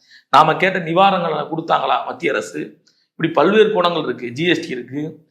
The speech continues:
பிரச்சனை இருக்கு, சிலிண்டர் விலை உயர்வு இருக்கு,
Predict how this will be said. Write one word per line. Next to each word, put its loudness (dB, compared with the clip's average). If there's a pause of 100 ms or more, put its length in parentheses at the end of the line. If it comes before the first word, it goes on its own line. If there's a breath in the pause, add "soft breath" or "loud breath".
(180)
பிரச்சனை 2
இருக்கு, -2 (480 loud breath)
சிலிண்டர் 2
விலை 2
உயர்வு 0
இருக்கு, -6